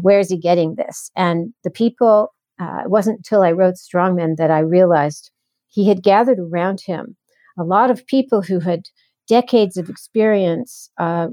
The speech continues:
trying to wreck democracies. So you mentioned Bannon, who's, uh, a very astute, you know, far-right propagandist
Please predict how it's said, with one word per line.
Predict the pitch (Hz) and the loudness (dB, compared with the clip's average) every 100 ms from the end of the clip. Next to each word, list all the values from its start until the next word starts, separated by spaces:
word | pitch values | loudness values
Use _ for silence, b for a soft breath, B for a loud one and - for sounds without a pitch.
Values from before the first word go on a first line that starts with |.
| - | -12
trying | - 202 185 | -4 -2 0
to | 175 | 0
wreck | 185 180 | -2 -2
democracies. | 180 165 156 - - - - - - - _ _ _ _ | -6 -4 -4 -8 -18 -14 -14 -14 -20 -20 _ _ _ _
So | 180 | -2
you | 185 | 4
mentioned | 226 208 196 190 165 | 4 4 -2 -8 -2
Bannon, | 185 190 196 156 165 | 0 2 0 -4 -6
who's, | 180 156 165 - _ - | -10 -12 -12 -20 _ -14
uh, | 160 - | -14 -14
a | |
very | 156 185 214 190 170 - | -4 2 4 4 0 -6
astute, | 170 - - 180 - _ | -10 -10 -4 -2 -4 _
you | 170 | -10
know, | 160 160 | -8 -8
far-right | 160 185 170 165 156 | -4 0 2 2 -2
propagandist | - 175 170 170 165 151 160 202 - - | -4 -6 -4 0 0 0 -2 -4 -6 -16